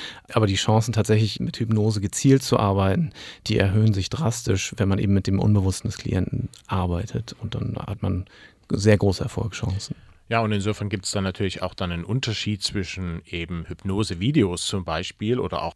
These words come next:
Speaker 2: Tondokumente, die es da gibt in der Hinsicht. Die sind teilweise schon sehr beeindruckend, die können auch, äh, weiterhelfen, also das kann man ruhig auch mal ausprobieren.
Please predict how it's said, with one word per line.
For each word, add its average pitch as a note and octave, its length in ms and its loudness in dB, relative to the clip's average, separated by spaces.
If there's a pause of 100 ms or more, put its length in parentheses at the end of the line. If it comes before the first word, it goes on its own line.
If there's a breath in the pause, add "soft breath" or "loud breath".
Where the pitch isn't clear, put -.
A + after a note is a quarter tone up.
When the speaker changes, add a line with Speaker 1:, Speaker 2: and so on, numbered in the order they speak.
Speaker 2:
Tondokumente, G2 800 -2
die F#2+ 80 -2
es F#2 140 -4
da E2+ 100 -2
gibt - 240 -6
in C3+ 80 2
der C3 120 2
Hinsicht. C#3 300 -2
Die A#2 200 0 (320 loud breath)
sind B2+ 240 2
teilweise A2+ 480 4
schon C3 340 2
sehr G#2+ 340 0
beeindruckend, E3 880 -6
die A2+ 200 -6
können A#2 280 -4
auch, G#2+ 360 -2 (160)
äh, G2 160 -8
weiterhelfen, C#3+ 640 -2
also G#2+ 260 -4
das - 220 -10
kann A#2 140 -2
man G2+ 100 0
ruhig G2 180 0
auch F2 60 -8
mal F2+ 140 -4
ausprobieren. D#3+ 600 -2